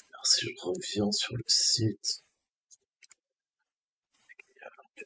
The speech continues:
cadeau. Non.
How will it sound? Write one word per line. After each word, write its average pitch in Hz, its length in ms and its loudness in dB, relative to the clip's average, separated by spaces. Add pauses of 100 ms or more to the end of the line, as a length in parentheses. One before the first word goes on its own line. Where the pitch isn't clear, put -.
(140)
cadeau. - 200 -2 (4000)
Non. 131 280 0